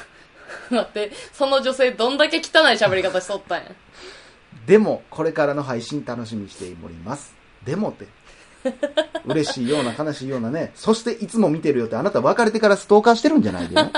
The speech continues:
Speaker 2: 大丈夫？
Speaker 1: ほんまやな。
Speaker 2: うん。僕でもね、
Speaker 1: はい。
Speaker 2: 一個その人生での憧れの一つとして、
Speaker 1: うん。
Speaker 2: 標準語を喋る女性と付き合いたいっていうのは
Speaker 1: えー、
Speaker 2: あ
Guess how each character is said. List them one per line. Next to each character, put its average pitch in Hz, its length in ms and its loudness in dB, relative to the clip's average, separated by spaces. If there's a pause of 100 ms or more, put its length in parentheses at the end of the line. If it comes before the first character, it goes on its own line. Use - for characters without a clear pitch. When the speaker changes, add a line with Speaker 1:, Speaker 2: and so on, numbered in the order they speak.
(280)
Speaker 2:
大 196 160 4
丈 175 100 2
夫？ 123 240 -4 (1400)
Speaker 1:
ほ 202 60 -10
ん 180 180 -10
ま 208 100 -2
や 208 140 4
な。 175 500 -2
Speaker 2:
う - 20 -20
ん。 - 40 -20 (600)
僕 180 280 0
で 269 100 8
も 220 140 4
ね、 147 420 2
Speaker 1:
は 175 280 -8 (120)
い。 247 120 0
Speaker 2:
一 - 140 -12
個 135 320 2
そ 127 140 -8
の 113 140 -6
人 165 240 -2
生 123 180 -2
で 110 80 -4
の 104 180 -6
憧 123 300 -2
れ 117 80 -2
の 117 140 -4
一 113 180 -12
つ - 120 -18
と - 80 -16
し 202 140 -6
て、 196 60 -4
Speaker 1:
う 87 280 -10
ん。 - 100 -20
Speaker 2:
標 220 280 6
準 196 200 0
語 180 80 2
を 170 40 2
喋 165 260 -4
る 143 80 -6
女 123 120 -4
性 113 140 -8
と 117 100 -8
付 - 220 -8
き - 20 0
合 110 40 0
い 107 60 -4
た 104 100 -8
い - 20 -6
っ 92 40 -12
て - 100 -16
い - 20 -10
う 90 40 -12
の 85 40 -12
は 165 60 -8
Speaker 1:
え - 20 -6
ー、 - 20 -6
Speaker 2:
あ 202 40 -8